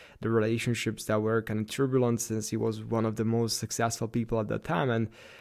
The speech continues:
uh, leading one of the most, like, leading some of the most innovative companies at the time. Um, and I mean, like, now the, his company that he founded is, is the biggest company in the world, with market capitalization of more than, like,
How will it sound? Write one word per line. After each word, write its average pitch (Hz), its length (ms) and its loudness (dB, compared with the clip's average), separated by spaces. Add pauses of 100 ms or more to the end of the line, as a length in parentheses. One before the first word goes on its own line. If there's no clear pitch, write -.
(200)
uh, - 200 0
leading 120 420 4
one 117 140 4
of 113 100 2
the 113 60 2
most, 113 500 0 (380)
like, 110 220 -2
leading 131 420 6
some 156 320 2
of 123 160 4
the 113 80 8
most 113 340 4
innovative 117 460 -2
companies 110 560 0 (440)
at 120 100 0
the 113 80 2
time. 110 400 -2 (420)
Um, 92 300 -6
and 101 260 -2
I 98 60 -2
mean, 104 340 -2
like, 98 200 -6
now 101 200 -2
the, 101 140 -4 (100)
his 104 220 -4
company 104 460 -2
that 101 120 -4
he 101 120 -2
founded 107 380 -2
is, - 220 -4
is 110 140 0
the 107 80 -2
biggest 107 320 0
company 107 300 -2
in 110 80 0
the 120 100 2
world, 156 380 4
with - 180 -6
market 104 340 0
capitalization 110 800 0
of 110 160 -6
more 110 240 0
than, 104 220 0
like, 113 220 -6